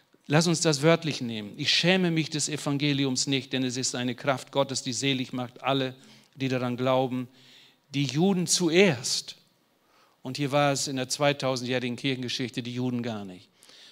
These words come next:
Wir waren in einer großen Bibelschule auf einer Freizeit, auf einer Familienfreizeit. Dann war eine große Welttafel, ein Globus, war sehr schön. Und überall waren kleine Fähnchen, wo,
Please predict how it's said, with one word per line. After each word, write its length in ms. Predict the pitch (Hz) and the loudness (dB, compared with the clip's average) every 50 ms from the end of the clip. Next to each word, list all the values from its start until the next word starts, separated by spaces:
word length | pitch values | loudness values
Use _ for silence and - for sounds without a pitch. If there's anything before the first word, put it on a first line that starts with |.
| - _ | -12 _
Wir 120 | - 160 143 | 0 4 6
waren 200 | 175 185 185 185 | 8 8 8 8
in 100 | 185 180 | 8 6
einer 200 | 180 175 175 170 | 6 6 6 4
großen 380 | 151 156 185 190 190 170 185 151 | 6 6 6 6 6 4 2 2
Bibelschule 540 | 180 190 190 180 170 - - 180 175 170 165 | 2 2 2 2 2 2 4 4 6 6 6
auf 100 | 143 160 | 4 4
einer 200 | 151 151 147 135 | 2 2 0 0
Freizeit, 680 | - - 170 170 170 165 - - 160 147 147 147 135 | 2 4 4 4 4 4 0 0 0 2 0 0 -2
auf 120 | 139 123 143 | -4 -4 -4
einer 180 | 135 135 131 | -4 -4 -4
Familienfreizeit. 880 | 127 135 131 139 151 156 147 143 131 - - 139 135 135 135 - 135 123 - - - - - - - _ _ | -4 -4 -4 -2 0 0 0 -2 -4 -2 -2 -2 -2 -2 -2 -6 -8 -8 -10 -14 -18 -18 -18 -20 -20 _ _
Dann 340 | - 143 147 151 143 - - - - - - - _ _ | -2 -2 -2 -2 -4 -6 -10 -14 -20 -20 -20 -20 _ _
war 240 | - - 143 156 147 | -4 0 0 2 2
eine 320 | 147 147 147 139 131 123 | 2 2 2 2 0 0
große 720 | 113 120 147 175 196 196 190 180 - 165 147 143 123 117 | 2 4 6 8 8 8 6 6 4 4 4 2 4 6
Welttafel, 1200 | 156 175 185 180 175 - - - - - - - - _ _ _ - - 156 165 170 156 147 160 143 | 6 8 8 8 6 2 -2 -6 -6 -12 -20 -20 -20 _ _ _ 0 2 4 6 4 4 4 2 4
ein 160 | 139 143 139 | 4 4 4
Globus, 680 | 123 147 170 175 185 180 147 165 165 156 135 - - 135 | 4 6 8 10 8 8 8 4 4 4 2 0 2 4
war 120 | 147 143 | 2 4
sehr 200 | 123 127 156 160 | 4 4 2 4
schön. 320 | 156 - 156 147 143 143 139 - - - - | 4 4 2 2 0 0 -4 -8 -14 -8 -6
Und 140 | - 156 160 | -4 0 2
überall 280 | 196 196 190 175 170 | 6 8 10 10 10
waren 280 | 151 165 160 160 156 147 | 10 8 8 6 6 4
kleine 300 | - 170 170 165 160 143 | 4 4 6 6 6 6
Fähnchen, 800 | 131 - 180 185 190 190 180 143 - 170 165 160 156 151 143 139 | 4 6 6 8 8 6 6 2 2 2 2 2 2 0 2 2
wo, 360 | 156 151 151 151 143 147 | 4 6 6 6 4 2